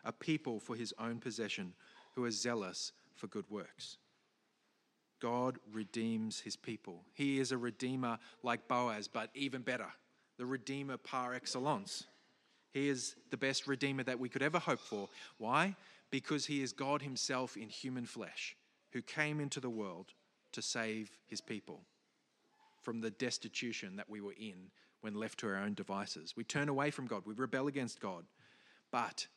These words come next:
if you would put your faith and trust in him, he will save you. He will bring you into his household. He will give you all the blessings of God, right? God, the eternal one, the, the holy one, the righteous one, the, the, the God who is love.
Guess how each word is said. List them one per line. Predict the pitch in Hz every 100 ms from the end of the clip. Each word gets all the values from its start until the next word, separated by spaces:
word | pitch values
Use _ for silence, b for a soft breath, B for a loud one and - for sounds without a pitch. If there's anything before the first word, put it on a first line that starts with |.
| b b b b
if | 104
you | 131
would | 120
put | 151 131
your |
faith | 117 127 120
and | 120
trust | 135 156 -
in | 120
him, | 92 98 - _ _ b b b b b _
he | 139
will | 135
save | 131 147 170
you. | 104
He | 139
will | 131
bring | 113 135 143
you | 139 135
into | 139 131
his | 123 127
household. | - 151 151 120
He | 135
will | 131
give | 123 139
you | 147
all | 147 156
the | 147
blessings | - 147 160 170 147
of | 139 120
God, | 147 156 92 - 113
right? | 127 185 - b b b b b b b _ _ -
God, | 147 151 147 - B
the | 131
eternal | 131 - 151 160 156
one, | 123 101 92
the, | 104 113 131 120
the | 120
holy | 160 165
one, | 143 120
the | 113
righteous | 135 156 156 -
one, | 113 101
the, | 110 127 135
the, | 127 - 139
the | 131 - - -
God | - 147 147 120
who | 139 139
is | 139 131 123
love. | 120 147 127 95